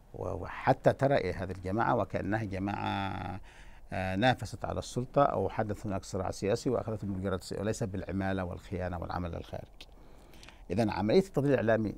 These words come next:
لا، لا، لا تدعي فقط مجرد ده، هي إع-، حتى إع-، كيفية إخراج ال-، الخبر بأسلوب إيعازي تمويهي. <clears throat> النقطة الثالثة هو الخلط بين المعلومات الصحيحة والمعلومات الكاذبة في خبر ما.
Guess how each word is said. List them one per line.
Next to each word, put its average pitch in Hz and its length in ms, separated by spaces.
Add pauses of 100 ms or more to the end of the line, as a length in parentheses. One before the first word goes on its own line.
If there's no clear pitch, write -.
لا، 101 280
لا، 110 240
لا 123 200
تدعي 139 500
فقط 123 300
مجرد 104 340
ده، 113 80
هي 104 240
إع-، 104 160
حتى 139 400
إع-، 101 280
كيفية 147 540
إخراج 117 380
ال-، 95 140
الخبر 123 540
بأسلوب 104 460
إيعازي 98 680 (260)
تمويهي. 104 420 (220)
<clears throat> - 1900
النقطة 226 240
الثالثة 190 280
هو 175 100
الخلط 160 320
بين 131 120
المعلومات 110 520
الصحيحة 123 480 (1200)
والمعلومات 117 460
الكاذبة 123 380
في - 140
خبر 92 300
ما. 78 120